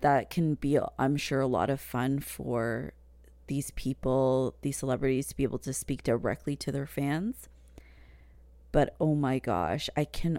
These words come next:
only imagine the stress that social media brings to agents and P R firms. If I was managing any celebrity, before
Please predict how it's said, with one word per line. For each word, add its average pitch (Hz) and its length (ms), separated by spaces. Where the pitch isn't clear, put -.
only 156 680
imagine 143 1040
the 147 100
stress - 1000
that 139 140
social 151 380
media 143 600
brings 139 640
to 135 580
agents 117 840
and 139 200
P - 180
R 104 180
firms. - 600
If 165 300
I 151 280
was 214 220
managing 190 920
any 175 300
celebrity, 185 920
before 175 600